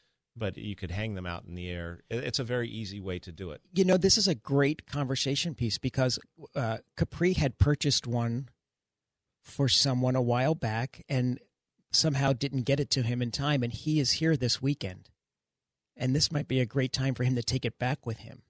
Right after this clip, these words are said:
Speaker 2: as opposed to sitting on the counter and her having to take care of it. So I'm hoping she's listening this morning.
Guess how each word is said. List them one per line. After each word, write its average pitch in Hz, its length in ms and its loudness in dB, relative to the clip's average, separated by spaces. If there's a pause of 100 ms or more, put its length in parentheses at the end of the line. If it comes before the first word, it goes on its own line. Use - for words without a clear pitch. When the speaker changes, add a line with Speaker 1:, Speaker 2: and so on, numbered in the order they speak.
(360)
Speaker 2:
as 131 160 0
opposed 131 320 2
to 127 80 0
sitting 131 320 2
on 123 100 -2
the 120 80 -4
counter 139 380 0
and 117 80 -2
her 127 180 4
having 123 280 0
to 127 100 -8
take 120 240 -2
care 139 240 0
of 107 100 -4
it. - 140 -16 (180)
So - 140 -4
I'm 123 80 -2
hoping 147 260 0
she's 127 240 -2
listening 131 400 0
this 104 180 -4
morning. - 320 -10